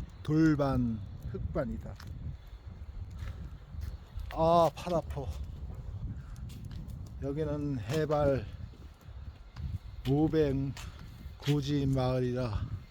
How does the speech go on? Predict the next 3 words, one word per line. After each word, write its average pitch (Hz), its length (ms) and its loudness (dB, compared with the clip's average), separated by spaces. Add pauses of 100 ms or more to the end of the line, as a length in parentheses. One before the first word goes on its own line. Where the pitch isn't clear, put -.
(1160)
이제 139 640 4
버들 143 480 4 (840)
가지에 127 640 2